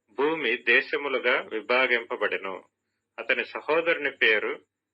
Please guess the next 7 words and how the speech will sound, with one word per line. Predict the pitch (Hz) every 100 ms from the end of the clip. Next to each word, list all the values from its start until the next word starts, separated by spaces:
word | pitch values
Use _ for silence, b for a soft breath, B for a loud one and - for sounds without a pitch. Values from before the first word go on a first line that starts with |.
| _
యొక్తాను. | 107 110 - 127 113 101 92 85 _ _ _ _ _ 117
యొక్తాను | 123 - 196 190 156 117 123 -
అల్మోదాదును, | 117 120 156 170 139 135 131 127 147 165 _ _ _ _ -
షెలపును, | - 127 123 127 143 135 139 151 _ _ _ _ _ _ _ -
హసర్మావెతును, | 120 - 139 131 131 131 127 123 131 127 139 - _ _ _ _ _ -
ఎరహను, | 113 127 131 135 131 139 147 _ _ _ _ _ 127
హదోరమును, | 123 151 151 139 135 135 139 151